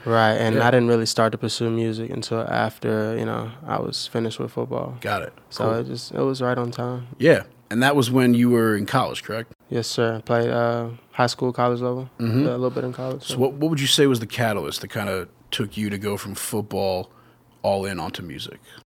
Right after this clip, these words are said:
Speaker 1: Well, I didn't, uh, I didn't get to play out my four years at, uh, Carson
Speaker 2: Got it.
Speaker 1: Newman.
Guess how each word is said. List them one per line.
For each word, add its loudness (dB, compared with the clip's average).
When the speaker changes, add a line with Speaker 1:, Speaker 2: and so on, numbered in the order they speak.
Speaker 1:
Well, 12
I 12
didn't, 10
uh, 4
I 0
didn't 6
get 4
to 2
play 2
out 4
my -2
four 0
years 2
at, -2
uh, -2
Carson 0
Speaker 2:
Got 2
it. 0
Speaker 1:
Newman. -4